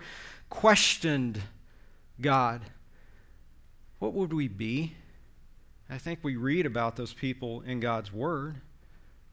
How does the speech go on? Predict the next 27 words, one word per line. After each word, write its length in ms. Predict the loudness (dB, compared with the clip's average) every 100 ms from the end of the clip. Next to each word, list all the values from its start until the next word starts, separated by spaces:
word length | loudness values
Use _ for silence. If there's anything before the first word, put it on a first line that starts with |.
| -16
They're 80 | -6
called 300 | 0 0 -2
Pharisees. 880 | -4 -2 -2 -4 -4 -6 -8 -12 -16 -20 -10
They're 120 | -8 -4
called 320 | 0 0 -2
people 500 | -4 -4 -2 -4 -2
who 140 | -4
become 360 | -6 -4 -6 -4
so, 800 | -4 -2 0 2 4 2 0 -4 -10 -20 -20
so, 720 | -14 -6 0 2 2 0 -4 -8
so 760 | -6 -2 0 2 0 -4 -6 -12 -20 -20 -20 -20
full 300 | -2 2 2
of 100 | 0
themselves 800 | -2 -6 -4 -2 -2 -2 -6 -8 -8
and 120 | -4
so 240 | -2 0
enamored 760 | 0 0 0 0 -2 -4 -6 -4
with 280 | -4 -4
themselves 720 | -6 -6 -6 -4 -4 -4 -8 -8
that 160 | -6
they 160 | -2 -2
lose 260 | -2 -6 -6
sight 400 | -2 -2 -2 -8
of 140 | -6
who 180 | -6 -4
God 340 | -4 -4 -6
is. 360 | -10 -14 -14